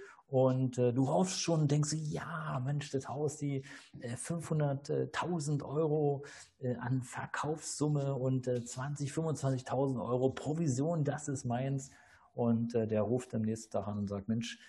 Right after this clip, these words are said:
äh, Herr Wienke, schön, dass Sie dabei waren und schön, dass Sie mir so ge-, geholfen haben. Ich bin Ihnen wirklich dankbar, aber wie es der Zufall so will,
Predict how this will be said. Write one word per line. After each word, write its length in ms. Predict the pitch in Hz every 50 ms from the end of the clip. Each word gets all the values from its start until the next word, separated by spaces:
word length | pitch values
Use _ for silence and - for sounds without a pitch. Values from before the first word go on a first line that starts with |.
| - - _ _ _
äh, 140 | 107 107 104
Herr 180 | 104 113 110
Wienke, 420 | 110 135 175 175 143 151 147 139 131
schön, 380 | - - - 156 190 202 190
dass 160 | 170 147 135
Sie 100 | - -
dabei 360 | 110 107 95 90 87 95 110 107
waren 280 | 110 113 113 113 113 - - - - - - _ _
und 160 | - 113 104
schön, 240 | - - - 147 147
dass 160 | 139 127 117
Sie 120 | - 127 120
mir 140 | 117 110 101
so 120 | 101 104
ge-, 180 | 101 101 101 92 87 -
geholfen 420 | 120 104 95 92 101 107 - 117 104
haben. 320 | 101 98 98 101 101 98 98 - - - _ _ _ _
Ich 140 | 104 101 -
bin 140 | 120 117
Ihnen 300 | 120 117 110 101 95 95
wirklich 380 | 101 131 156 151 147 143 123 -
dankbar, 720 | - 101 101 113 117 117 - 110 107 104 107 107 110 104 - -
aber 460 | 110 104 107 101 104 104 104 101 95
wie 120 | 101 127 165
es 160 | 160 147 -
der 200 | - 131 127 127
Zufall 520 | - - 190 202 214 196 - 165 156 143
so 240 | 127 127 131 123 110
will, 380 | 104 113 117 117 117 117 120